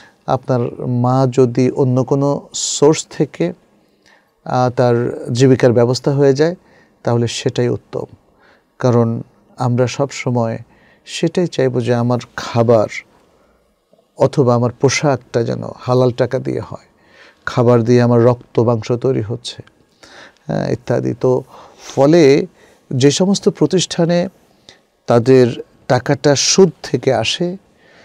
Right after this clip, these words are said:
সুদে ইনভেস্টমেন্ট থেকে আসে, সেখানে আমি যদিও সেখানে চাকরি করছি না, একটা কন্ট্রিবিউশন পাচ্ছি, তবুও সেটা সুদ দ্বারা কলুষিত, সুদ দ্বারা কলুষিত,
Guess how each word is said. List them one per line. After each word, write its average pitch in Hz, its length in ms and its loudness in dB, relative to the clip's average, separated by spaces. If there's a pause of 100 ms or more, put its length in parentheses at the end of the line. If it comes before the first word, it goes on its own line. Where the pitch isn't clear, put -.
(120)
সুদে 160 400 2
ইনভেস্টমেন্ট 135 560 2
থেকে - 260 -6
আসে, - 360 -10 (240)
সেখানে 175 560 -4 (640)
আমি 143 180 4
যদিও 151 360 2
সেখানে 151 320 -2
চাকরি 160 320 -2
করছি 185 340 -2
না, 127 80 -2
একটা 120 180 -4
কন্ট্রিবিউশন 139 600 -2
পাচ্ছি, 196 440 -2 (500)
তবুও 170 280 4
সেটা 131 400 -2 (840)
সুদ - 300 -2
দ্বারা 120 260 0
কলুষিত, 120 540 -6 (520)
সুদ - 280 0
দ্বারা 123 260 2
কলুষিত, 123 520 -6